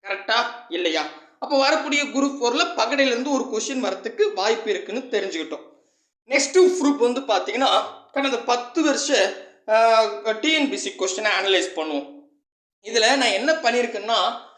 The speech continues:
ரெண்டு பகடையை மட்டும் வச்சு கேட்டா எப்படி போடலாம் அப்படின்ற ஒரு ரெண்டு மெத்தட் சொல்லியிருப்பேன். ரெண்டே ரெண்டு டைப் தான் இருக்கு.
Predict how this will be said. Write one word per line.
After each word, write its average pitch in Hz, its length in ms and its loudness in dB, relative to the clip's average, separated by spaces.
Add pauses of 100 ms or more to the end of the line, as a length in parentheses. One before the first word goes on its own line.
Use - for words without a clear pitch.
(280)
ரெண்டு 294 560 4
பகடையை 320 500 2
மட்டும் 285 480 0
வச்சு 294 340 0
கேட்டா 240 640 0
எப்படி 240 400 -2
போடலாம் 226 720 0
அப்படின்ற 240 380 -4
ஒரு 240 220 2
ரெண்டு 277 320 4
மெத்தட் 254 420 -2
சொல்லியிருப்பேன். 202 400 -4
ரெண்டே 202 220 2
ரெண்டு 247 220 2
டைப் 208 260 -4
தான் 208 100 2
இருக்கு. 190 400 0